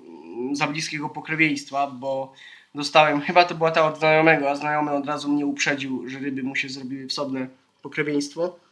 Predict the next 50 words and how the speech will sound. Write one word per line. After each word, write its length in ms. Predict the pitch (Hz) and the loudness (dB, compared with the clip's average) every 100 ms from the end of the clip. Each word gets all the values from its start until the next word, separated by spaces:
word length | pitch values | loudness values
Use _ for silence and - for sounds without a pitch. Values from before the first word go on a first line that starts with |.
| _ - - _ _ _ - - 117 | _ -20 -20 _ _ _ -20 -20 -6
Nawet 260 | 147 151 | 0 4
nie 80 | 160 | 6
wiem, 140 | 160 156 | 8 6
czy 140 | - | 4
ta 120 | 160 | 2
tutaj 300 | 160 156 143 | 2 4 6
nie 120 | 147 | 8
jest 260 | 139 135 127 | 6 4 -2
właśnie 260 | 131 143 139 | -4 -4 -4
z 100 | - | -6
takiego, 580 | 139 143 135 131 117 _ - 117 | -4 -2 -2 -4 -6 _ -14 -12
bo 220 | 120 135 135 | -10 -10 -4
to 120 | 143 | 0
jest 160 | 143 | 2
od 100 | 143 | 0
znajomego 460 | 143 147 147 147 135 | 2 4 6 4 2
rybka, 300 | 135 - 131 | 0 -2 -4
ja 100 | 131 | -2
ją 140 | 131 | -2
pamiętam, 440 | 123 135 135 139 127 | -2 -2 -2 -2 -4
a 60 | |
ona 200 | 131 131 | -4 -4
właśnie 320 | 131 127 131 135 | -4 -6 -8 -14
jest 120 | 131 | -16
taka 180 | 127 135 | -10 -4
mniejsza 480 | 156 156 147 147 | 2 2 2 -4
i 100 | 131 | -6
tego. 340 | 131 143 175 175 - - - | -8 -8 -8 -8 -20 -20 -2
No 100 | 233 | 8
ale 360 | 226 214 202 185 | 10 12 10 8
na, 280 | 196 190 180 | 8 10 10
nic 260 | 190 185 | 10 10
się 100 | - | 10
jej 120 | 170 | 10
nie 280 | 160 156 156 | 10 8 8
dzieje, 320 | 147 170 165 | 8 8 8
pływa, 360 | 156 165 147 139 | 6 2 4 4
także 300 | 135 131 139 | 2 -6 -6
dopóki 360 | 147 147 - 139 | -6 -8 -16 -10
pływa, 300 | 151 139 127 | -6 -4 -4
to 120 | 151 | -4
niech 200 | 143 139 | -6 -8
sobie 220 | 135 131 | -12 -14
pływa. 460 | 147 151 185 208 - - - - - - - - | -12 2 2 2 -6 -20 -16 -8 -8 -8 -14 -2
No 180 | 180 226 | 4 6
i 80 | 226 | 6
słuchajcie, 500 | 214 202 202 190 185 - - | 4 6 8 8 6 0 -10
moje 360 | 165 170 180 165 | 4 8 8 6
wszystkie 460 | 175 - 156 143 | 0 -4 -4 -4
samce 640 | 143 180 175 165 156 151 | 0 8 8 8 4 4